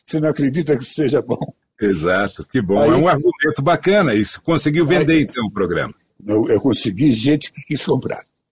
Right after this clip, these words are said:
Speaker 1: Goma de mascar, Pletz. Ele queria, eh, me dar uma força que ele gostava de rock. A goma de mascar era uma coisa que podia ser interessante.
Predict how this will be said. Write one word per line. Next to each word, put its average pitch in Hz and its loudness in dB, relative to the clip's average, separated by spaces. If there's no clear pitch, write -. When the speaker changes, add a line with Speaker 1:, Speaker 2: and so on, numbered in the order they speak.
Speaker 1:
Goma 147 0
de 131 0
mascar, 135 -2
Pletz. - -4
Ele 160 2
queria, 147 0
eh, 123 -2
me 123 -6
dar 143 0
uma 135 -2
força 143 -4
que 135 -6
ele 131 -4
gostava 104 -6
de 160 0
rock. 143 0
A 110 -4
goma 117 -2
de 113 -4
mascar 120 0
era 113 0
uma 107 -6
coisa 107 -8
que - -14
podia 104 -2
ser 117 0
interessante. 151 0